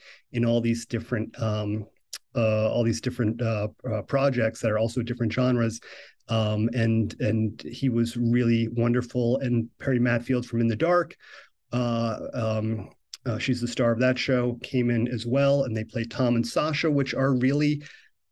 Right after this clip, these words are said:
really tricky parts. I mean, the, you know, I mean, obviously, any, any four of the actors, uh, didn't work. You know, you need a sturdy table, you need the four legs of, to support this movie. Uh, any,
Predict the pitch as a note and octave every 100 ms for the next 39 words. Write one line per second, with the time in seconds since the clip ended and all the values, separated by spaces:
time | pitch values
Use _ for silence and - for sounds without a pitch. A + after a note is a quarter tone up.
0 | _ A2+ A#2 A2+ A#2+ C#3 D3+ - D#3+ D#3+
1 | - C#3+ F3 D#3 - B2+ B2+ B2 B2 A#2+
2 | B2+ B2+ C3+ C#3 D3 A2 B2+ B2+ B2+ C3
3 | B2+ B2+ C#3+ D3 D3+ C3 - D#3 C#3+ B2+
4 | B2+ A#2+ - - C3+ A#2 B2 A#2+ A#2 A#2+
5 | B2 C3+ B2+ A2+ A#2+ B2+ A#2+ - B2+ A#2
6 | C3+ B2+ B2+ B2 A#2+ - C3+ B2 A#2 A#2+
7 | A#2+ A2+ - - A#2+ A2+ - - - -
8 | - _ - B2+ - D3+ C3 A#2 - F3
9 | F#3+ C#3 B2 B2+ - B2 B2+ C#3 C3